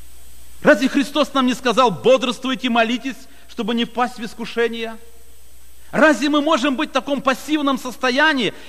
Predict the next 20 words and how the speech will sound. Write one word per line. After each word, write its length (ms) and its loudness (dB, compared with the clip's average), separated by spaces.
когда 300 4
весь 300 0
мир, 420 2
как 260 0
улей, 280 6
встревоженный 680 -2
сейчас? 400 -8
Если 260 -2
всё 220 0
нормально, 560 0
слава 460 0
Господу. 480 -6
А 100 6
если 240 4
твой 280 2
дух 360 2
угас, 680 0
примирись 640 6
с 40 -10
Богом. 360 -4